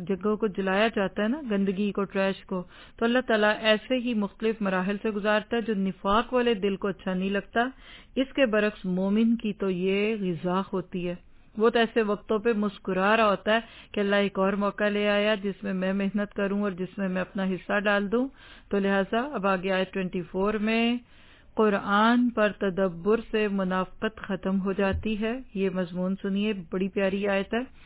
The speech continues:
"अफला यतदब्बरूनल कुरान अम अला कुलूबिन अक़फ़ालुहा?" क्या ये कुरान पाक पर गौर व फिक्र नहीं करते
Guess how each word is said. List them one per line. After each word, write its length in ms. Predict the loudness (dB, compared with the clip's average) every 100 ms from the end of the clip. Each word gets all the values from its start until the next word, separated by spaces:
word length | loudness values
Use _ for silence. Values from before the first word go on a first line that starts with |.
| -20 -20 -4
"अफला 440 | -2 2 4 6 6
यतदब्बरूनल 1200 | 4 0 -2 0 -2 0 2 4 4 2 0 0
कुरान 560 | -2 -2 0 2 2 2
अम 340 | 0 0 0 0
अला 280 | 0 2 2 0
कुलूबिन 540 | -2 2 2 2 0 0
अक़फ़ालुहा?" 800 | -2 -6 -2 0 0 0 0 -2 -6 -20 -20 -20 -20 -20 -20 -20 -20 -20 -20 -6
क्या 140 | 2 4
ये 160 | 4 2
कुरान 380 | 0 2 0 0
पाक 320 | 0 0 0
पर 160 | -2 0
गौर 220 | 0 0
व 40 |
फिक्र 300 | -2 -4 -4 -2
नहीं 260 | -2 0 0
करते 340 | -4 -4 -4